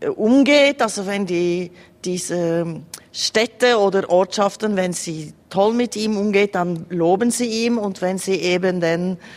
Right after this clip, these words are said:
nicht bei ihm annehmen, dann kämpft er dies um Boden. Und dann liegt einfach diese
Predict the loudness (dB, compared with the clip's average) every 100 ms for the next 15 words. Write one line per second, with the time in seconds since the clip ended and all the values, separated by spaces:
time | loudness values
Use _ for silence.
0 | -20 -20 -20 -4 -2 -2 -4 2 4 4
1 | 2 0 0 2 2 2 2 0 -2 -6
2 | -8 -16 _ -6 -2 -2 -4 -10 -10 -10
3 | -8 -8 -12 -8 -2 -2 -2 -6 -6 -8
4 | -8 -8 -8 -8 -8 -8 -12 -14 -14 -12
5 | -12 -12